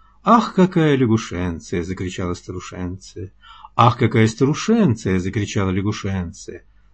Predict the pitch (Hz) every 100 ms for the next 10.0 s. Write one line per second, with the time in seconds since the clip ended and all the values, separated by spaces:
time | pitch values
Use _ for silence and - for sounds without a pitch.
0 | _ - 110 92 - 90 87 - 78 -
1 | 87 - 87 85 82 80 - _ _ 95
2 | 92 - - 170 208 185 190 180 175 -
3 | _ _ _ _ _ - 196 196 - _
4 | _ _ - 123 156 139 - - 127 92
5 | 92 101 82 - _ _ - 120 - 87
6 | 80 90 139 165 156 151 _ _ - -
7 | 95 90 - 95 92 - - _ _ _
8 | _ _ _ _ _ _ _ _ _ _
9 | _ _ _ _ _ 110 156 131 139 135